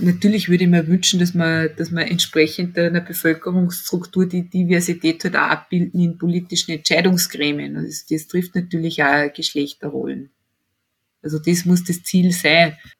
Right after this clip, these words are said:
Das hat irgendeine sehr kluge Frau vor mir gesagt, ich wiederhole das nur gerne, das Ziel einer vernünftigen F-, Frauenpolitik, vor allem einer feministisch orientierten Frauenpolitik, ist, dass man sich selber abschafft, <laughs> dann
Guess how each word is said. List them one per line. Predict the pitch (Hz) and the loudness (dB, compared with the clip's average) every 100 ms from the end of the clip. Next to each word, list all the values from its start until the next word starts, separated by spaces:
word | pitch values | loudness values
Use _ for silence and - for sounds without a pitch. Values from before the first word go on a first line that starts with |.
| - | -4
Das | 180 | -2
hat | 185 - | -2 2
irgendeine | 196 196 185 180 175 175 - | 2 4 4 6 6 2 -4
sehr | - 170 | -2 -2
kluge | 185 202 208 | 0 -2 0
Frau | 196 151 165 | 0 4 4
vor | 175 180 196 | 4 2 4
mir | 190 175 | 6 4
gesagt, | 175 165 175 - - | 2 0 0 -2 -6
ich | 180 | -2
wiederhole | 180 175 190 | 0 2 2
das | 196 180 | 2 0
nur | 170 | -4
gerne, | 156 147 151 175 196 - - _ - | 0 2 4 4 2 -2 -20 _ -4
das | 175 - 175 _ - | -2 -2 -6 _ -8
Ziel | 190 220 233 | -2 0 2
einer | 180 185 | 2 0
vernünftigen | 180 180 190 208 - 190 185 | 0 2 2 2 -4 -6 -6
F-, | - - _ | -6 -14 _
Frauenpolitik, | - 151 175 185 196 196 196 | -4 0 0 2 2 0 -4
vor | - | -2
allem | 185 | -2
einer | 180 180 | 2 0
feministisch | 175 185 180 185 185 190 156 | 0 2 4 4 2 -2 0
orientierten | 165 165 175 190 - | 0 -2 -4 -4 -4
Frauenpolitik, | 175 147 165 180 185 180 - 180 175 | -4 0 0 2 0 0 -4 -4 0
ist, | 170 185 - | 0 0 -4
dass | 175 | -4
man | 175 | -4
sich | 175 175 | -4 -4
selber | 175 170 180 180 - - | -2 0 4 2 0 -4
abschafft, | 175 - - - - - - | -4 -4 -6 -6 -10 -8 -2
<laughs> | 175 185 175 185 - - - | 0 -2 -4 -8 -12 -16 -4
dann | 190 180 175 - - | 2 4 4 0 -8